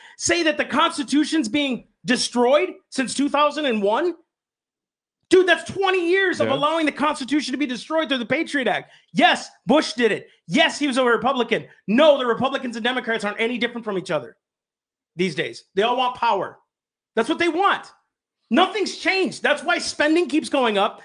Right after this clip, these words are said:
Speaker 1: That's why you see usurpations of the Constitution keep going. This is why people like, uh, people on Biden's team can say, "You could do a lot through executive action.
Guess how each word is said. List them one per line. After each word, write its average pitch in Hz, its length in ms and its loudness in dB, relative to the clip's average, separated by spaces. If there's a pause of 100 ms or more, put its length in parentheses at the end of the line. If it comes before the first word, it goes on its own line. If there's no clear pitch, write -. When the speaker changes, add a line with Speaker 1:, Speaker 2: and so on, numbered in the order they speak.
(140)
Speaker 1:
That's 277 160 -2
why 330 80 -2
you 302 100 0
see 294 180 0
usurpations 269 760 -2
of 226 100 -4
the 220 80 -4
Constitution 247 500 -2
keep 226 220 -4
going. 214 300 0 (260)
This 330 180 0
is 320 140 0
why 294 400 0 (220)
people 302 320 0
like, 277 240 2 (260)
uh, 214 360 0
people 277 280 -2
on 233 140 0
Biden's 240 340 -2
team 277 220 -2
can 240 100 -4
say, 247 160 -2
"You 220 200 0
could 277 120 -2
do 202 140 -2
a - 20 0
lot 160 340 -2
through 190 140 -2
executive 165 480 -4
action. 165 480 -6